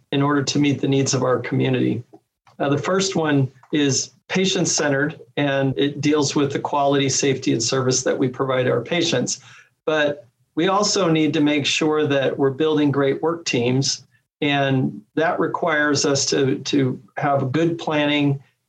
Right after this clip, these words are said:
and around employee morale, making sure that our recruitment and,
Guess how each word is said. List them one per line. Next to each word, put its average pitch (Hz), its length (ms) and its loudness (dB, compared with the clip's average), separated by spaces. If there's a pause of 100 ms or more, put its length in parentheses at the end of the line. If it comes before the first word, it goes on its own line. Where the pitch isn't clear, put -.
and 135 260 2
around 135 640 0 (360)
employee 156 480 2
morale, 143 600 2
making 139 340 2
sure 147 320 0
that 135 140 2
our 127 80 2
recruitment 143 500 0
and, 123 240 -2